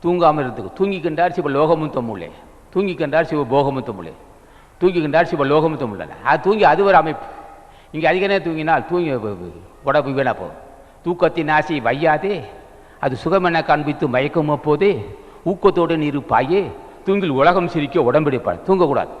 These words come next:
தலைவன் சொல்லுவான், அப்ப ஆசானை கேட்பான், "நான் தூங்க போறேன் இப்போ, ரத்தமெல்லாம் உறைந்து விடும், விடியதற்குள் க-, அவருக்கு நினைவு தான் இருக்குமே தவிர இறந்து விடுவேன், நீ தான் அருள் செய்யு" கேட்பான். ஆசானை கேட்காம படுக்கக்கூடாது. அவன் பார்ப்பார், ஆறு,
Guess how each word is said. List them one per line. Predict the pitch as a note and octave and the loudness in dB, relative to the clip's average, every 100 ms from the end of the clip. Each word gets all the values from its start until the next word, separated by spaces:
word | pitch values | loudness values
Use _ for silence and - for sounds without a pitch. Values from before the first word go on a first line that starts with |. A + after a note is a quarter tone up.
| - - - - | -18 -20 -18 0
தலைவன் | D3+ D#3+ | 2 2
சொல்லுவான், | D#3+ D3 | 0 4
அப்ப | C3 B2+ C#3+ | 4 6 4
ஆசானை | D3+ D#3+ C#3+ | 2 0 -4
கேட்பான், | C#3 A#2 G#2+ | -6 -4 -6
"நான் | G#2 | -6
தூங்க | E3 E3+ | -4 -4
போறேன் | - C#3 A2+ | -2 -2 -4
இப்போ, | - D#2 - - - - - - - - | -8 -14 -16 -20 -20 -20 -20 -20 -12 -6
ரத்தமெல்லாம் | B2+ D#3+ D#3 C#3+ | -2 0 2 2
உறைந்து | D3+ D3+ | 0 -2
விடும், | C3 G#2+ E2 - - - - - - - - - - - - | -4 -6 -8 -16 -20 -20 -20 -20 -20 -20 -20 -20 -20 -20 -4
விடியதற்குள் | D3 E3+ D#3 D3+ D#3+ | 2 4 2 0 0
க-, | - C#3 | 4 4
அவருக்கு | B2+ A#2+ A2+ G#2 G2+ | 4 2 -2 -4 -4
நினைவு | A#2+ E3 E3 | -2 2 2
தான் | D#3+ D#3+ | 4 2
இருக்குமே | D3 D#3+ C#3+ | 2 -4 -2
தவிர | C#3+ D#3+ | 2 2
இறந்து | B2+ B2+ C#3 C3+ | 2 0 0 -2
விடுவேன், | G#2+ F#2+ F#2+ | -6 -8 -6
நீ | D3 | 0
தான் | E3 | 4
அருள் | C#3+ D3+ | 4 2
செய்யு" | D#3 B2+ | -4 -4
கேட்பான். | A2 - D#2+ - - - - - | -4 -6 -12 -18 -20 -20 -10 0
ஆசானை | C3+ F3 C#3 | 2 2 0
கேட்காம | D3 D3+ D3+ B2+ | 0 2 2 2
படுக்கக்கூடாது. | B2+ C#3 D3 G#2+ D2+ - - - - - - - - - - | 0 0 -2 -2 -4 -10 -20 -20 -20 -20 -20 -20 -20 -18 -6
அவன் | C#3 B2 | -4 2
பார்ப்பார், | D3 C#3+ B2 | 4 4 4
ஆறு, | A#2+ A2 | 4 2